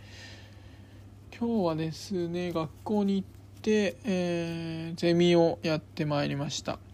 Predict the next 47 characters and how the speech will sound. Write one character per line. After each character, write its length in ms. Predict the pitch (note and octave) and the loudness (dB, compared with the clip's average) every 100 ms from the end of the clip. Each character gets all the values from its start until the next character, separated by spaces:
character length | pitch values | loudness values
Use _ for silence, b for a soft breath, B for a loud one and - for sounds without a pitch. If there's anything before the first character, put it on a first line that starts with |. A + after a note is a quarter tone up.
| - B B B B B B - | -14 B B B B B B -6
ま 120 | E3 | -6
あ、 60 | |
ゼ 180 | D#3 D#3+ | -4 -4
ミ 220 | D#3+ G3 | -2 -2
っ 220 | G#3+ - - | -4 -8 -8
て 80 | A#3+ | -4
い 160 | B3 | -4
う 40 | B3+ | -4
と、 160 | - | -4
ま 120 | D3+ | -4
あ、 20 | F#3 | -6
堅 260 | - - | -10 -12
苦 220 | E3 F3+ F3 | -8 -6 -6
し 160 | - | -4
い 40 | G#3 | -4
ん 80 | |
で 120 | F3+ - | -4 -10
す 140 | - | -14
け 140 | - | -14
ど、 100 | - - - - - - - B B B - | -18 -18 -20 -20 -18 -16 -16 B B B -6
ま 60 | A3+ | -2
あ、 20 | |
大 240 | F3+ E3+ | 0 0
し 100 | E3 | -2
て 180 | - G3+ | -4 0
み 120 | F#3 | 0
ん 80 | F3+ | 2
な 120 | F#3 | 0
で 100 | E3 | 0
ワ 140 | D3+ C#3+ | -2 -6
イ 80 | |
ワ 60 | C3 | -8
イ 80 | - | -10
喋 320 | - D#3+ D3+ | -10 -10 -10
っ 20 | |
て、 260 | D#3 - - | -10 -12 -12
<clears throat> 0 | |
っ 40 | - - - A3+ B3+ G3+ B B B B - | -12 -18 6 12 12 12 B B B B -10
て 100 | - | -10
感 260 | - D3+ | -6 -6
じ 120 | D3+ D#2 | -6 -4
の 200 | D2+ G2+ - - - | -6 -6 -12 -16 -10
ゼ 140 | D2 | -8
ミ 140 | D2 | -8
で 120 | D#3 D#3 | -6 -8
し 120 | - | -8
た。 140 | - | -8